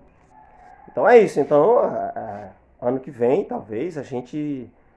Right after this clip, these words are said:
a gente possa participar mais de lives aí também, tá? Então, vou, vou entrar em contato com, com os amigos aí, ver se eles ainda querem a nossa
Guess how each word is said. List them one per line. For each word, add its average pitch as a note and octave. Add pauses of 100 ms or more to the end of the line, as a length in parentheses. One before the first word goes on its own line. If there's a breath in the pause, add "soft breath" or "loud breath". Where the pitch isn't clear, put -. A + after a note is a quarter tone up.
(360 soft breath)
a A#2
gente A#2
possa A#2+
participar -
mais C#3+
de D3+
lives C3
aí C#3+
também, C#3+
tá? B2
Então, B3 (420 loud breath)
vou, F3
vou F3+
entrar E3
em E3
contato D3+
com, A#2+ (320)
com A#2+
os A2+
amigos A#2
aí, C#3+
ver A2
se -
eles B2+
ainda C3
querem A2+
a B2
nossa A#2